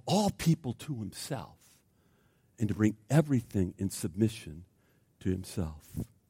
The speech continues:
You know, one of the great, great saints of the faith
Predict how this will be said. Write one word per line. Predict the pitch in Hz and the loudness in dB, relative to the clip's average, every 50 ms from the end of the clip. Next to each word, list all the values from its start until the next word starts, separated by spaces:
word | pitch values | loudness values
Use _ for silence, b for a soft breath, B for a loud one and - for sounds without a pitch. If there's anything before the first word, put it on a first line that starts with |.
| - b b b b b b | -20 b b b b b b
You | 117 | 8
know, | 117 110 | 10 10
one | 104 110 120 123 | 10 10 10 10
of | 120 113 104 98 - - _ _ _ _ _ _ _ _ _ _ _ - - | 10 8 8 6 0 -10 _ _ _ _ _ _ _ _ _ _ _ -14 -10
the | 92 90 87 104 113 117 120 120 120 123 117 - - _ _ _ _ _ _ _ _ _ _ _ _ _ _ _ _ _ _ _ _ _ - - _ _ _ _ _ _ _ _ _ _ _ _ _ _ _ _ _ _ - - - | -8 0 4 6 8 10 10 8 8 6 2 -2 -10 _ _ _ _ _ _ _ _ _ _ _ _ _ _ _ _ _ _ _ _ _ -20 -20 _ _ _ _ _ _ _ _ _ _ _ _ _ _ _ _ _ _ -20 -20 -20
great, | 113 - 101 104 127 147 165 131 - - - - - - - - _ _ _ - - - | -12 2 8 10 12 12 12 10 8 4 -4 -12 -12 -12 -12 -14 _ _ _ -20 -10 0
great | - 107 113 117 113 113 - | 6 6 6 6 6 2 -6
saints | - - - 131 120 117 - 90 - - - - - - | -8 -2 2 2 2 2 0 -6 -12 -16 -20 -20 -18 -14
of | - 78 80 | -14 -12 -10
the | 85 82 | -10 -10
faith | - - 120 110 101 87 82 | -6 -4 -2 0 0 -2 -4